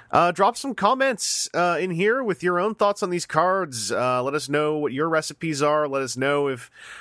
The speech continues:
I guess, if the F A Q updates to say, "No, you can't do that with grenade launcher and thrust, you monsters."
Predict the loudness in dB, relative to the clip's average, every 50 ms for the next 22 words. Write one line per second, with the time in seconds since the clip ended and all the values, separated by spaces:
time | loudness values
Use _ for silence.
0 | -8 -4 -2 0 2 2 2 0 -2 -8 -4 -2 0 0 0 0 0 0 0 0
1 | 0 0 0 2 2 0 0 0 0 0 -2 -2 -4 -4 -2 0 0 0 0 0
2 | 0 0 -2 -4 -4 -2 -2 -2 -2 -2 -2 -2 -2 0 2 0 0 0 -2 -6
3 | -4 -2 -2 0 0 -2 0 0 -2 -2 -2 -2 -4 -4 -4 -4 -2 0 0 0
4 | 0 -2 -4 -6 -4 0 0 0 0 -2 -2 -4 -2 -2 -2 -4 -6 -6